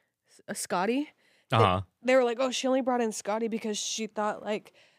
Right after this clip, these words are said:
Speaker 1: um, Scotty was just gonna be her little, like, puppy dog following her around and, like, being her right-hand man, da, da, da. And now she's mad that Scotty, like, has her own mind and is, like, doing her own thing and not following Natalie with whatever she's doing."
Speaker 2: Yeah,
Speaker 1: And I
Speaker 2: yeah,
Speaker 1: think
Speaker 2: yeah.
Speaker 1: she,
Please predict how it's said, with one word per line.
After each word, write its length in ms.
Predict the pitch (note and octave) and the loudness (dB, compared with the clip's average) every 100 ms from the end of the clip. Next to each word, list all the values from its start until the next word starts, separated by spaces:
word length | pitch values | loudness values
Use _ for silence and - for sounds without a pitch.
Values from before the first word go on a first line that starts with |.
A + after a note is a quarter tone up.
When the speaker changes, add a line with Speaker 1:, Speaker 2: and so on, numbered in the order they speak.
| - | -12
Speaker 1:
um, 240 | G#3 G#3 G3+ | -4 -2 -2
Scotty 340 | - G3+ G#3+ | -2 2 4
was 180 | G3 G3+ | 2 0
just 160 | G#3+ - | -4 -4
gonna 160 | G#3 | -6
be 160 | G3 G#3 | -2 -2
her 140 | G#3+ | 0
little, 320 | G#3 G3 G3+ G3+ | -2 -2 -4 -2
like, 380 | G3 F3+ - - - _ _ _ _ _ _ - | -2 -4 -6 -18 -20 _ _ _ _ _ _ -14
puppy 260 | - A3 A3 | -6 -4 -2
dog 280 | G3+ G3 G3+ | 0 -2 -4
following 380 | G3+ G3 G#3 | -2 -2 -2
her 340 | G#3 G#3 G3 F#3+ | -2 0 2 0
around 380 | F#3 F#3 F#3 F#3 | 0 -2 -2 -4
and, 80 | |
like, 180 | F#3 F#3 | -4 -6
being 240 | F3+ F#3 F#3+ | -4 -4 -4
her 140 | G3 | -4
right-hand 360 | F#3 F3+ G3+ F#3 | -4 -4 -4 -6
man, 180 | F3+ F3+ | -6 -6
da, 80 | |
da, 140 | F3 E3+ | -6 -4
da. 320 | F#3+ G#3 G3 - - - | 0 0 0 -4 -18 -8
And 120 | G3 | -2
now 120 | F#3 | -2
she's 220 | G3 G3+ F3+ | -2 -6 -4
mad 200 | F3+ F3+ | -4 -2
that 180 | F3 | -4
Scotty, 340 | - F3+ F3 F3+ | -4 -6 -4 -4
like, 220 | E3+ E3 | -4 -6
has 220 | - F#3 | -8 -8
her 120 | F3+ | -6
own 140 | F3 E3+ | -6 -6
mind 340 | F3 F3 E3+ | -6 -6 -6
and 100 | E3+ | -6
is, 140 | E3 E3 | -8 -6
like, 140 | E3 E3 | -8 -4
doing 180 | E3+ F3+ | -6 -6
her 120 | F3+ | -8
own 160 | D#3 | -8
thing 200 | E3+ E3 E3 | -8 -8 -6
and 60 | |
not 200 | D#3 - | -6 -8
following 360 | - E3+ D#3+ E3 | -6 -4 -4 -6
Natalie 280 | D3+ D#3+ D#3+ | -8 -6 -8
with 120 | E3+ | -8
whatever 260 | E3 D3+ D3+ | -8 -8 -10
she's 180 | - F3 | -14 -6
doing." 300 | F#3+ D3+ - - | -4 -4 -8 -2
Speaker 2:
Yeah, 220 | G#2+ G2 | 2 4
Speaker 1:
And 80 | F#2 | 4
I 40 | |
Speaker 2:
yeah, 120 | F2+ | 4
Speaker 1:
think 160 | F2 F2 | 4 2
Speaker 2:
yeah. 40 | F2+ | 2
Speaker 1:
she, 260 | B3+ A3 | 0 -2